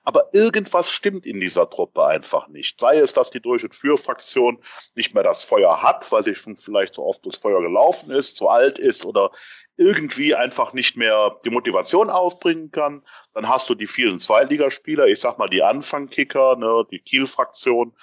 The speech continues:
die geholt worden ist, äh, wobei ich einen Drexler eigentlich ganz gern spielen sehen würde, aber okay. Und, äh,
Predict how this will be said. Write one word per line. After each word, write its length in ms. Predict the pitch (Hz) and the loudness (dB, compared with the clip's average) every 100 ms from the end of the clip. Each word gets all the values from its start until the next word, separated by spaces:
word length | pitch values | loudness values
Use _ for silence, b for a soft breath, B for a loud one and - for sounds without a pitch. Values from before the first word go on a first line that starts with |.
| B B - | B B -8
die 40 | 113 | 2
geholt 440 | 113 107 117 - | 4 4 2 0
worden 300 | 113 110 104 | -2 -4 -4
ist, 340 | 104 104 - | -4 -2 -4
äh, 200 | 98 101 | 0 0
wobei 280 | 95 - 101 | 0 -2 0
ich 180 | 107 107 | 2 -2
einen 80 | 87 | -2
Drexler 380 | 101 - - 101 | -2 0 2 2
eigentlich 280 | 107 101 | 2 -4
ganz 200 | - 95 | -6 -6
gern 180 | - 90 | -4 -6
spielen 360 | - 139 151 139 | -4 -2 -2 0
sehen 260 | 135 127 | -2 0
würde, 240 | 123 120 110 | 0 2 4
aber 220 | 98 87 | 2 0
okay. 420 | 87 - 143 160 - B B B B | -2 -2 0 0 -4 B B B B
Und, 360 | - 120 131 - | -6 -6 -4 0
äh, 200 | 120 | 0